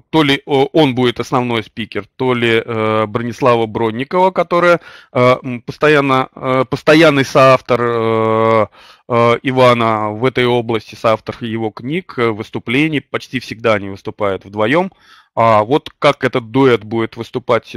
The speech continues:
то ли кто из них будет главным, кто, а, будет вторым спикером, мы пока не знаем, но это выяснится ближе к, э, вебинару.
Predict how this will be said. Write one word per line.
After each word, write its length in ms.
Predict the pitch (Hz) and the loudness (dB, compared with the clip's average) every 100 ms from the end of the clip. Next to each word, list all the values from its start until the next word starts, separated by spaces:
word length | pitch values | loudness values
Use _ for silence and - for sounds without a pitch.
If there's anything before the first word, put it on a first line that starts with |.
| 107 | -6
то 120 | 131 | -4
ли 100 | 113 - | -4 -6
кто 180 | - | -2
из 120 | 143 123 | 0 0
них 160 | 117 | -4
будет 200 | 117 117 | -4 -6
главным, 420 | 113 123 113 107 107 | 0 2 2 -2 -12
кто, 340 | - 120 104 _ _ _ | -6 -4 -4 _ _ _
а, 400 | - 107 107 107 | -4 0 0 0
будет 320 | 107 117 110 - | -2 -6 -8 -6
вторым 360 | - 139 208 | 0 0 0
спикером, 460 | - 180 165 135 120 | -4 -8 -4 -2 -2
мы 120 | 120 | -2
пока 260 | 123 - 113 | -2 -2 -4
не 100 | 120 | -4
знаем, 380 | 127 190 175 123 | -2 0 0 -2
но 160 | 151 | -6
это 260 | 139 110 - - - - | -4 -4 -6 -12 -20 -4
выяснится 500 | 131 151 147 123 131 | 0 0 -2 -4 -4
ближе 440 | 113 131 131 123 | -4 -4 -2 -4
к, 180 | - - | -6 -2
э, 260 | 117 113 107 | 0 0 -2
вебинару. 560 | 104 110 107 87 82 | -6 -6 -6 -8 -10